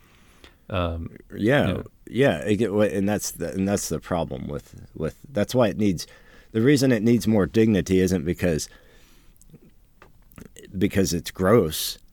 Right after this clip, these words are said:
Speaker 2: It, the reason it needs more dignity is because it needs to have more an inve-, of an investment. If it's truly a problem, if the school is truly, uh, uh, oppressive in its control, then the young people who, uh, agree with that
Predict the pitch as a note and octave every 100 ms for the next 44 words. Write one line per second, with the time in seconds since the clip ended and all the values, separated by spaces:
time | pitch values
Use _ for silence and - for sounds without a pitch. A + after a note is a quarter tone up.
0 | - G2+ G#2+ A2+ C3 B2+ G#2 G#2 A2+ F#2+
1 | G2 A#2 F2+ - F#2+ E2+ F2+ G2 F#2 F#2
2 | G#2 - F#2 F#2+ F#2+ G2 G2+ G2+ F#2+ F2
3 | D#2+ E2+ - F2+ E2 F2 D#2 D2+ E2+ -
4 | C#2 - F#2 G2 - - C#3 C3 G#2 -
5 | A2 F#2+ D#2+ E2 F2+ - F#2+ - A2 F#2+
6 | - A#2 A#2 G#2+ E2+ - - - - -
7 | - _ - D#2 C#2+ - - - - -
8 | - - - - C#2 - - - A2 G2
9 | E2 E2+ E2+ - - E2 D2 - G#2+ F2+
10 | D2 C2+ - - F#2+ F2+ F2+ F#2+ F#2+ F2+
11 | G2+ F2 F2+ E2 D#2 F2+ E2 D2 C2 -
12 | - D2+ C2 A#1 - - - - F2+ G2+
13 | G#2+ C3+ F2+ - D#2+ E2+